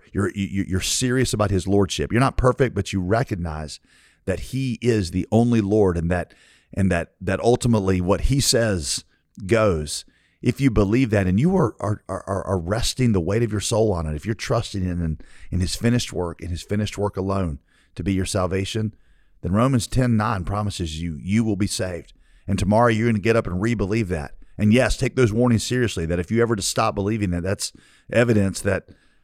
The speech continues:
that the faith wasn't real. But just day by day, you lean in on, on, on the finished work of Christ. Assurance of salvation is, is the gift that God gives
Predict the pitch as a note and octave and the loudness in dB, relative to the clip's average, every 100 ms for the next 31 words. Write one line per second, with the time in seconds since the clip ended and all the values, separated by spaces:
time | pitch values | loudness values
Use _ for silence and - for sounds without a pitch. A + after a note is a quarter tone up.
0 | _ _ F#2 F#2+ - A2 A2 G2+ G2 D#2+ | _ _ -6 -4 0 0 0 0 0 -2
1 | G#2+ G2 E2 D#2+ G2+ F2 F2 G#2+ A#2 A2+ | 0 0 0 0 0 0 2 4 4 2
2 | G#2+ G#2+ G2+ F2+ D#2 - _ _ _ _ | -2 -4 -4 -4 -6 -10 _ _ _ _
3 | F#2+ G2 F#2 G#2+ A2+ A2 G#2 G2+ F2+ D#2+ | -2 0 2 2 2 2 0 -2 -2 -2
4 | F2 - F#2 F2 - F2 - G2+ G2 - | -4 -2 -4 -4 -4 -6 -4 -4 -4 -2
5 | F#2+ F2+ - - F#2+ E2 - - - - | -2 -4 -8 -6 -4 -4 -6 -10 -14 -20
6 | - G#2+ G#2+ - C#3 D#3 E3 - B2 - | -6 -2 -2 0 0 0 0 -2 -4 0
7 | A#2+ A2 G2 F2+ - C2 - _ _ _ | 0 0 0 -2 -4 -8 -12 _ _ _
8 | _ _ _ - - A2 G#2 F#2 F2 D2+ | _ _ _ -20 -6 0 2 2 -2 -4
9 | - - _ _ _ G#2+ G2 E2 F2+ F2+ | -8 -10 _ _ _ -2 -2 -4 -4 -4
10 | E2 - E2 E2 B2+ G2 - E2+ F2 G2+ | -6 -10 -10 2 2 2 -4 -10 -6 -4
11 | G2 A#2+ G#2+ G2 F2 D#2 C#2+ - | -4 -4 -4 -2 -2 -4 -6 -8